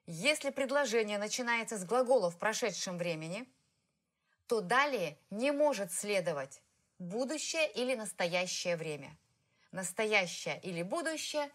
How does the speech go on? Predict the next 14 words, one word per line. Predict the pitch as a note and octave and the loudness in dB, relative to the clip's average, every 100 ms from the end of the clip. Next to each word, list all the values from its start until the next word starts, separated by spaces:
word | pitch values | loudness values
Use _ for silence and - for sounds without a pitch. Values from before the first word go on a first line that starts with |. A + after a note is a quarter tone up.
| _ | _
мы | - A#3+ | -4 -2
переводим | D4+ D#4+ D4 A3 B3+ B3+ C4+ | -2 -2 -2 4 4 4 0
в | B3+ - _ _ - | -4 -16 _ _ -6
прошедшее. | E3+ A#3 D4 - - - D4 C4+ E3+ - - E3 E3 E3+ _ _ _ _ _ _ _ _ _ | 0 2 2 -2 -6 -2 0 0 -2 -4 -4 -4 -6 -12 _ _ _ _ _ _ _ _ _
И | G#3 | -6
вот | F#3+ F#3 - | -4 -2 4
так | C4 D4+ - | 4 2 -2
появился | C4+ G#3 D#3 F3 C4 - | -2 -2 -4 -4 -2 -2
такой | C4 E3+ F#3+ G#3+ | -2 -4 -4 -8
термин, | - F#3+ F#3 C4+ D4+ | -4 -2 0 -4 -4
как | - F#3 - _ - | -4 -4 -8 _ -14
"будущее | D#3+ G#3 C4+ B3+ B3+ - A#3+ A#3 | -6 -2 -2 -2 -4 -2 -2 -4
в | - | -6
прошедшем". | A3 G#3 - F3 - - D#3 | -4 -2 0 -2 -2 -12 -14